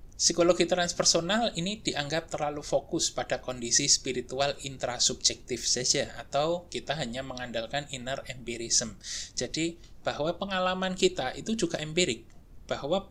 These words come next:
masing-masing dari kita mengalami sesuatu, merasakan sesuatu itu empirik. Itu,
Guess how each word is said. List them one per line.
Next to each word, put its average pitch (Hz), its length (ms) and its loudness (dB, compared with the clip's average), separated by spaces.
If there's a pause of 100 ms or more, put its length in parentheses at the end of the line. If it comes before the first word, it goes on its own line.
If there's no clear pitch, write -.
masing-masing 196 560 0
dari 147 240 0
kita 139 240 -2
mengalami 165 640 -2
sesuatu, 135 640 -2
merasakan 165 560 0
sesuatu 170 640 0
itu 165 160 0
empirik. 156 480 2 (600)
Itu, - 580 -2